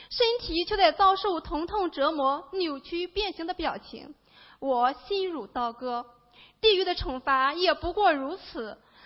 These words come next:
更让我认识到因果报应的真实不爽。那个时候，我真是在度秒如年呐。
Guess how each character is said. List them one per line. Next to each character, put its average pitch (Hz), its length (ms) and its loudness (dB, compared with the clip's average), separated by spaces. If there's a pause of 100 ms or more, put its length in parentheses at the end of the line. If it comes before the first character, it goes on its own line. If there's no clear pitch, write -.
(200)
更 427 240 4
让 392 240 6
我 285 180 4
认 370 220 0
识 349 120 -8
到 277 240 2
因 403 380 -2
果 320 240 2
报 359 220 4
应 311 160 -2
的 254 160 -2
真 403 320 -4
实 262 280 -8
不 285 280 -6
爽。 - 400 -6 (420)
那 349 200 0
个 294 120 -4
时 - 220 -14
候， 240 280 -6 (360)
我 320 240 4
真 381 260 -2
是 370 180 -4
在 277 220 -2
度 381 320 -2
秒 247 320 -2
如 240 220 -6
年 247 280 -8
呐。 220 200 -8